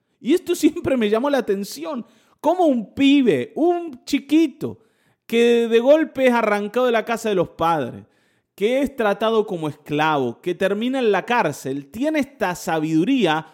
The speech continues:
para decirle a un jefe de Estado, como era Faraón, lo que tenía que hacer con los destinos del país, de la nación.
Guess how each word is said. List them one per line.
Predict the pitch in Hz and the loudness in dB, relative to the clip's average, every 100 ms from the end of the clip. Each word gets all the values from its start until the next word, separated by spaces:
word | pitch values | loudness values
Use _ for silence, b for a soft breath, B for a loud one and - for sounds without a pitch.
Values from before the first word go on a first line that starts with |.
| b b | b b
para | 185 175 | -2 0
decirle | 175 175 285 311 233 147 120 - | 0 0 2 2 2 0 -6 -10
a | 147 165 | -4 2
un | 214 302 311 277 233 - _ _ _ _ _ | 4 4 2 -2 -8 -14 _ _ _ _ _
jefe | - 247 320 - 233 | -4 0 0 2 2
de | 180 | 2
Estado, | 156 - - 277 269 156 143 143 143 b b b - | -2 -6 0 2 2 2 0 -2 -6 b b b -10
como | 131 135 202 | -4 0 4
era | 262 202 | 4 2
Faraón, | - 135 175 269 160 143 160 - _ _ | -2 -2 2 4 2 0 -8 -16 _ _
lo | 170 208 208 | 2 2 2
que | 208 | 2
tenía | 208 226 339 294 | 2 0 0 0
que | 220 | 0
hacer | 185 262 302 | 2 2 4
con | 220 185 | 2 4
los | 170 151 | 2 0
destinos | 147 - - 302 320 185 | -4 -4 0 0 2 2
del | 147 131 | 0 0
país, | - 196 359 339 190 | -2 2 4 4 2
de | 139 | 0
la | 131 | -2
nación. | 139 139 285 359 330 113 | -6 -6 -10 -10 -10 -12